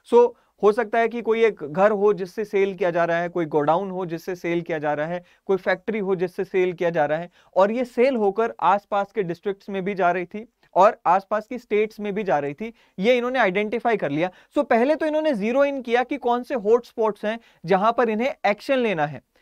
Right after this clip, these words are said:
फिर इनको देखने को मिलता है that ये जो सेवेंटी हॉटस्पॉट्स थे जहां पर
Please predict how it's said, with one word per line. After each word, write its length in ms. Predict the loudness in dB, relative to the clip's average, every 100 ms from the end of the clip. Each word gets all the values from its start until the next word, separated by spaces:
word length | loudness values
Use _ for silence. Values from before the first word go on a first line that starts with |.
| _ _ _
फिर 240 | 4 4
इनको 380 | 0 -4 0 2
देखने 300 | 2 0 -4
को 100 | -2
मिलता 260 | -2 0
है 220 | 0 0 -10 _ _ _ _ _ _ _ _ 4
that 180 | 4 4 _ _ _ _
ये 260 | 0 2 2
जो 220 | 2 0
सेवेंटी 480 | 0 0 0 0 -2
हॉटस्पॉट्स 760 | -2 0 -2 -4 -2 -2 -2 _
थे 140 | -4 -4 _ _
जहां 360 | 2 2 4 2
पर 260 | 2 0